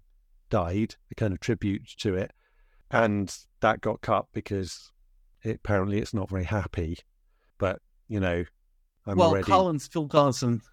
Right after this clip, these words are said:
Speaker 2: supposedly was like, "No, you gotta, you gotta do a happy end." I, I, I ask, which would be better?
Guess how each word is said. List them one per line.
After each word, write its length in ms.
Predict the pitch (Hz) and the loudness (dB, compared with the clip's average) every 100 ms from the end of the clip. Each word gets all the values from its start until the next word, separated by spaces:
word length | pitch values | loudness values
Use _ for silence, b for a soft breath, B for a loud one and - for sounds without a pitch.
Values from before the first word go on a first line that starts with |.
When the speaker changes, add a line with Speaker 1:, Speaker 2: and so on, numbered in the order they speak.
| _ | _
Speaker 2:
supposedly 720 | - - 117 117 113 107 107 | -14 -2 4 6 4 4 4
was 160 | 107 98 | 4 4
like, 120 | 107 | 4
"No, 100 | 107 | 6
you 100 | 110 | 6
gotta, 200 | 104 98 - - | 4 2 -2 -10
you 100 | 110 | -2
gotta 280 | 101 95 - _ - | -2 -2 -8 _ -8
do 100 | - | -6
a 20 | |
happy 240 | - 190 214 | -6 -4 -6
end." 80 | - | -2
I, 180 | - 214 - | 4 4 6
I, 200 | 226 294 - - | 6 6 2 -4
I 160 | - 294 | 2 4
ask, 440 | 233 240 147 135 - | 6 6 4 2 0
which 260 | - - | 0 2
would 100 | 269 | 2
be 100 | 247 | 4
better? 500 | 214 151 214 - - | 4 6 4 2 -6